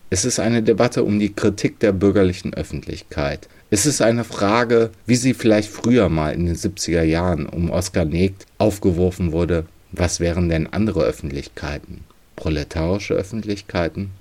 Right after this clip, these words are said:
Wie könnten wir unsere eigenen Interessen in anderen Zusammenhängen, die nicht unbedingt medial vermittelt über Twitter, Facebook und Spiegel D E sind, besser zum Ausdruck bringen?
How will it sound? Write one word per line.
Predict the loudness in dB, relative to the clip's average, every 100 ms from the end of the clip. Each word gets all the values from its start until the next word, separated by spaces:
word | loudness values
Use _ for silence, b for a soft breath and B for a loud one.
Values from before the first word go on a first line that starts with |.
| -8
Wie | 0 0
könnten | 2 0 0 -2 -2
wir | -2 0 2 0 -6 _ -2
unsere | 0 0 -2 0
eigenen | 0 2 0 -2
Interessen | -4 -6 -2 -4 -2 -4
in | -2 -4
anderen | 0 -2 0 -2 -2
Zusammenhängen, | -6 -4 -2 -4 -6 -8 -8 -12 B B
die | 4
nicht | 6 4 -2 -2
unbedingt | 2 2 4 0 0
medial | -2 0 0 2 0
vermittelt | 0 -2 -2 0 -2 -2
über | -4 -4
Twitter, | -4 -4 -4
Facebook | -4 -2 -2 -4 -6 -6 -6
und | -6 -6 -8
Spiegel | -8 -6 -2 0 -2 -6 b b -6
D | -4
E | -2 -4 -4
sind, | -4 -4 -6 -10 -4
besser | -2 -2 -4
zum | -4 -4
Ausdruck | -4 -8 -10 -12 -14
bringen? | -8 -8 -8